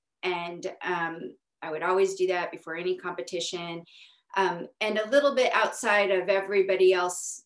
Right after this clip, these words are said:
in my world, of my friends, and just sort of not, didn't qui-, I never fit in. Um, but I was really obsessed with this whole thing of peak performance.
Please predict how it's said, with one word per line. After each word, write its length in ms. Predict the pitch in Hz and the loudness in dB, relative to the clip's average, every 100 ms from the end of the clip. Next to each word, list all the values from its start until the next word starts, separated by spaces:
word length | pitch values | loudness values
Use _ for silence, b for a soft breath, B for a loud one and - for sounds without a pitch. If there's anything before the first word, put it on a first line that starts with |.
| - | -6
in 180 | 185 180 | -2 0
my 200 | 175 165 | -2 -4
world, 420 | 165 - 123 - - | -6 -6 -8 -12 -10
of 160 | 170 175 | -8 -4
my 180 | 170 | -4
friends, 580 | 170 - 170 170 170 175 | -6 -6 -6 -6 -10 -10
and 240 | 185 180 - | -8 -8 -8
just 280 | 160 - | -10 -8
sort 140 | - 196 | -4 -4
of 140 | 175 | -2
not, 260 | 180 175 180 - - | -2 -2 -2 -6 -2
didn't 240 | 285 262 | 0 0
qui-, 140 | - 214 | -4 -6
I 100 | 208 | -4
never 300 | 202 180 170 | -2 -2 -4
fit 160 | - 123 | -6 -8
in. 260 | - 123 123 B B B - | -8 -10 -12 B B B -2
Um, 500 | 240 233 208 202 302 - | 2 4 2 -4 -12 -4
but 460 | 285 294 220 196 - - b b _ _ | 4 6 6 2 0 -8 b b _ _
I 120 | 233 | 4
was 200 | 240 240 | 6 4
really 280 | 233 285 269 | 4 4 4
obsessed 460 | - - 349 202 - | 2 0 -2 -2 -6
with 100 | 196 | -6
this 160 | 196 - | -6 -4
whole 240 | 226 226 220 | -4 -4 -2
thing 280 | 185 180 | -2 0
of 220 | 175 170 - | -4 -6 -8
peak 220 | 202 190 - | -8 -8 -8
performance. 680 | 180 - 269 - 214 - | -10 -4 -4 -4 -10 -8